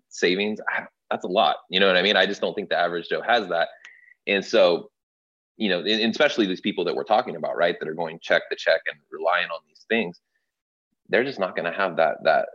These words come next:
that extra money to be able to do those kind of things. So I guess what, what, what would you would give them advice to kinda turn that around? What, what's a, what's a habit that they could, you know, use to, you know, get themselves out of that cycle?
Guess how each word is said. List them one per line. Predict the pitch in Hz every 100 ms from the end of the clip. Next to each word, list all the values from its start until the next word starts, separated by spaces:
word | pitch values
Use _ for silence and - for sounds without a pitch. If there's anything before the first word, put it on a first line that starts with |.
| -
that | 80 80
extra | 82 - 76
money | 82 101 87
to | -
be | 80
able | 80 80
to | -
do | 120
those | 117 82 -
kind | 80
of | 82
things. | 82 80 -
So | 87 73 - - _ _ _ _ _
I | 90
guess | 107 104 - - _ _ _ _ _ _ _ _
what, | 98 104 127
what, | 123 -
what | 127
would | 135 117
you | 110
would | 110 82
give | 98 82
them | 85
advice | 85 80 82 85 - -
to | - 80 80
kinda | - 82 78 76 -
turn | 104 87
that | 82
around? | 80 76 73 - -
What, | - 78
what's | 95 -
a, | 87
what's | 101 101
a |
habit | - 104 92 82
that | 78 76
they | 78 78
could, | - 78 78 73 _ _ _ _ _
you | 87
know, | 76 73 - _ _ _
use | - 87 85 82 - -
to, | 78 78 - _
you | 80 80
know, | 71 -
get | 120
themselves | - 87 85 80
out | 73 73
of |
that | 62 -
cycle? | - - -